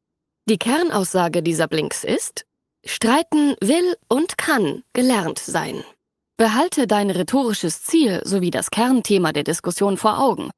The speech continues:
und überzeuge dein Publikum mit Logos, Ethos und Pathos.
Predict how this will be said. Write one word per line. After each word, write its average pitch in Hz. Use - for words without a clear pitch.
und 285
überzeuge 226
dein 175
Publikum -
mit -
Logos, 208
Ethos 180
und -
Pathos. -